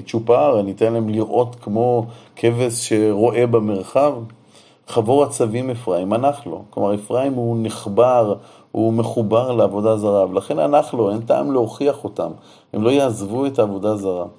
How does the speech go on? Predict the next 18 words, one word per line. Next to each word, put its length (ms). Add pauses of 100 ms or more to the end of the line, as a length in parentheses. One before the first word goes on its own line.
(460)
"שר 300
שבעם", 560 (500)
כלומר, 200
כשהם 420 (160)
עוזבים 720
מלהשתכר, 880 (460)
אז 180
נה 120
יזנו, 440
הם 100
עובר-, 260
עוברים 300
לעבור 300
בזנות. 440 (480)
"אהבו 520
הבו 360
קלון 380
מגיניה", 540